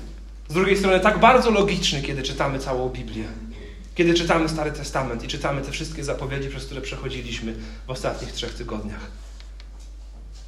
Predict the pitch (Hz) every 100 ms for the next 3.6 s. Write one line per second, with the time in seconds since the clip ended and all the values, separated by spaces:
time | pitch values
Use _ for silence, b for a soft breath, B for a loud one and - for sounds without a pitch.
0 | - - - - - 156 220 233 226 226
1 | 240 170 127 127 120 117 110 110 104 -
2 | 156 175 165 190 180 190 165 156 151 131
3 | 127 123 117 - -